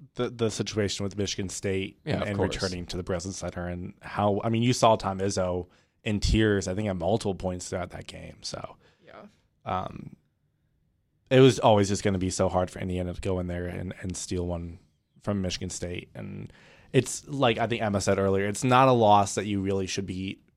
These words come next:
Speaker 1: too disappointed with. Um, if you're gonna look at positives, I mean, Trace got a little bit more rest than he had in a while.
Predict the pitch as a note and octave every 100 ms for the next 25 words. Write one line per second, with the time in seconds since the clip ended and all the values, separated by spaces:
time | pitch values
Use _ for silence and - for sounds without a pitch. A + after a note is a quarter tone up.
0 | _ - G2+ G2 F#2 - G2 G2 F#2+ G#2
1 | A2+ B2 B2 - _ _ _ _ - G2+
2 | G#2+ G#2 B2+ A#2+ A2+ A2+ F2+ F#2 G2 G#2+
3 | B2+ B2 G#2 F#2+ F#2+ F2+ - _ _ _
4 | _ _ - G2+ G2 G#2+ G#2 F#2+ F#2+ G#2
5 | G#2 G2+ G2 F#2+ G#2+ G2+ F#2+ E2+ F2+ G#2
6 | G#2+ F2 E2+ D#2+ G2+ C#3+